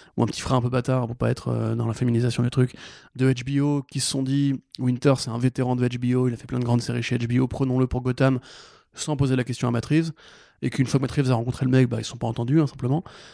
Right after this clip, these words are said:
Mais pour moi, c'est quand même vraiment triste, parce que c'est, c'est, franchement, pour moi, c'est un créateur de, de génie. Euh, je, je pense que les séries qu'il a fait,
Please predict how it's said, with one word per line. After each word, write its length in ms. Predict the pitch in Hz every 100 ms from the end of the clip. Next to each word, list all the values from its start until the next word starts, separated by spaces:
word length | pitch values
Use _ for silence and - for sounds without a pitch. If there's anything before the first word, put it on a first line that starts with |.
| -
Mais 100 | 123
pour 120 | 120 123
moi, 100 | 165
c'est 140 | 135
quand 100 | 127
même 120 | 147
vraiment 280 | 127 127 139
triste, 300 | 135 180 180
parce 120 | - -
que 100 | 127
c'est, 320 | - 117 117
c'est, 200 | 123 131
franchement, 480 | - - - 190 196
pour 120 | 117
moi, 100 | 156
c'est 100 | -
un 60 | 104
créateur 460 | - 104 113 170
de, 340 | 131 117 110 107
de 140 | 110
génie. 340 | 117 165 139 143
Euh, 320 | 117 120 117
je, 140 | 113
je 160 | 110 120
pense 180 | 131 135
que 100 | 117
les 60 |
séries 220 | 113 135 123
qu'il 160 | 120
a 60 | 110
fait, 260 | 156 180